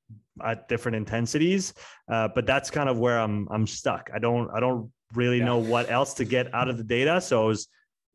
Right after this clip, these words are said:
Speaker 1: that, that is my side. If you have anything to add, what, what else do you look at? <laughs>
Speaker 2: Yeah, yeah, no, the, you and me both, like, we're, <laughs> we're asking the same questions here.
Speaker 1: Okay.
Speaker 2: Um,
Speaker 1: <laughs>
Speaker 2: uh, it, it, it's good though, because there's, there's kind of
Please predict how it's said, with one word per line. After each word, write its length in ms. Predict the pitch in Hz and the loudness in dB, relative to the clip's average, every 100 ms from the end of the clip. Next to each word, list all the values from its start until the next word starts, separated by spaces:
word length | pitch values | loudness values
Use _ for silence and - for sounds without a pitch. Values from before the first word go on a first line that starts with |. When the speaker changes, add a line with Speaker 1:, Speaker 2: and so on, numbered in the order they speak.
| _ | _
Speaker 1:
that, 240 | 131 127 | -2 0
that 160 | 127 135 | 0 2
is 160 | 123 | 2
my 240 | 113 117 131 | 2 2 0
side. 420 | - 143 165 170 - | 0 0 0 -2 -6
If 200 | 123 123 | -4 -2
you 140 | 131 127 | 0 2
have 140 | 123 | 2
anything 340 | 123 123 131 123 | 0 0 -2 0
to 80 | |
add, 240 | 120 120 135 | 0 0 0
what, 260 | 117 123 | 0 0
what 140 | 123 120 | 0 2
else 220 | 131 - | 0 0
do 80 | 120 | 0
you 120 | 123 | 2
look 200 | 143 143 | 2 2
at? 280 | 147 139 135 - 117 - | 2 0 -4 -14 -14 -6
<laughs> 160 | - 135 - - 160 - - - _ | -4 -2 -4 -6 -10 -10 -20 -20 _
Speaker 2:
Yeah, 320 | 143 165 135 - | 2 2 2 0
yeah, 140 | 139 | 0
no, 220 | 131 127 107 | 2 0 -4
the, 220 | 110 - - 120 - | -6 -8 -14 -14 -12
you 380 | 147 151 147 | -14 -2 2
and 80 | 165 | 2
me 80 | 147 | 2
both, 280 | 139 123 107 | 4 2 2
like, 140 | 117 | 0
we're, 100 | 135 123 - - | 2 0 -2 -6
<laughs> 360 | - - 143 - | -14 -8 -8 -2
we're 100 | 139 | 0
asking 280 | 151 - 127 | 0 -2 -2
the 60 | |
same 220 | 117 131 104 | -2 -2 -2
questions 400 | 123 123 117 107 | -4 -4 -6 -8
here. 220 | 104 - | -10 -6
Speaker 1:
Okay. 120 | 120 - | -6 -2
Speaker 2:
Um, 360 | - 117 107 101 196 - | 2 2 2 0 -2 -2
Speaker 1:
<laughs> 160 | - | -6
Speaker 2:
uh, 340 | 104 104 98 - 113 - | -4 -2 0 -2 -6 -6
it, 260 | 147 139 123 | -6 -2 0
it, 200 | 160 170 | 0 0
it's 160 | 139 | 0
good 220 | - 175 | 2 2
though, 140 | 135 113 | 2 0
because 360 | 117 123 - - | 0 -2 -6 -10
there's, 300 | 127 113 - | -8 -8 -4
there's 340 | 127 117 - - | -4 -4 -6 -6
kind 140 | 123 | -4
of 120 | 113 | -4